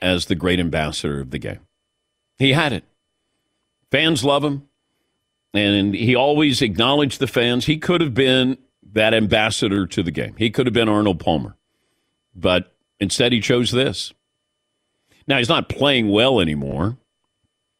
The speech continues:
but he's getting paid a lot. He doesn't have to. But, and I don't know if he needed the money. And as crazy as that may sound,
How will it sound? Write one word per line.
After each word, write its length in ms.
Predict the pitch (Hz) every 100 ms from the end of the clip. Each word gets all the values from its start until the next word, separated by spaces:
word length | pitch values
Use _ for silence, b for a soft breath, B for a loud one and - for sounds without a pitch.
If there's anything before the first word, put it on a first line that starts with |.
| - -
but 160 | 92
he's 160 | 95 87
getting 280 | 127 120 80
paid 320 | - 131 202
a 40 | 101
lot. 360 | 69 65 95 -
He 80 | 104
doesn't 320 | 107 117 98
have 360 | 113 120 165 -
to. 320 | 76 60 110 - _ _ _ _ -
But, 220 | 67 65 _ _ _ _ _ _
and 100 | 170
I 120 | 240
don't 160 | 294 147
know 180 | 139 135
if 80 |
he 140 | 131 120
needed 420 | 98 117 131 98
the 80 | 78
money. 380 | 76 62 50 _ _ _ _ _ _ _
And 100 | 131
as 120 | 135
crazy 400 | - 190 175 143
as 100 | 127
that 160 | 131 107
may 160 | 104 101
sound, 520 | - 190 143 120